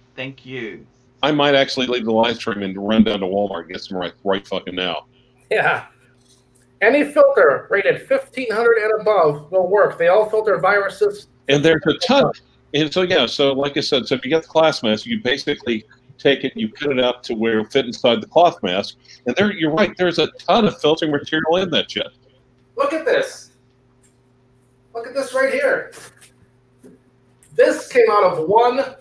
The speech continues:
Speaker 3: filter. One sixteen-by-twenty filter had this much material in it.
Speaker 2: You fucking genius, you.
Speaker 3: And how much do you need to make a mask?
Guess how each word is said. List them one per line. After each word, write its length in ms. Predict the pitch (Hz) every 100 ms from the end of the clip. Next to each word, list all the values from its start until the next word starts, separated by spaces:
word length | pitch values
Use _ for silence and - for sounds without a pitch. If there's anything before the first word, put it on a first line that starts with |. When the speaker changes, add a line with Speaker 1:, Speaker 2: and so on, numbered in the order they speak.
| -
Speaker 3:
filter. 680 | - 240 240 - 117 98 - _ _ _ _ _ _ _ _ _ _ _ _ _ _ _ -
One 300 | 226 294 277
sixteen-by-twenty 1200 | 302 - - 262 247 226 214 - 220 233 226 -
filter 840 | - 233 208 - - - - _ _
had 260 | - 151 -
this 280 | 277 302 233
much 240 | 254 254
material 680 | 226 220 - 240 220 170 143
in 100 | 135
it. 400 | - - - - _ _ _ _ _ -
Speaker 2:
You 200 | 95 92 -
fucking 340 | 123 127 151 139
genius, 420 | 123 98 80 -
you. 160 | 82 78
Speaker 3:
And 180 | 165 151 -
how 240 | 240 285
much 260 | 285 - -
do 60 |
you 100 | 233 233
need 140 | 208
to 60 | 175
make 160 | 190
a 60 | 175
mask? 600 | 170 160 113 - -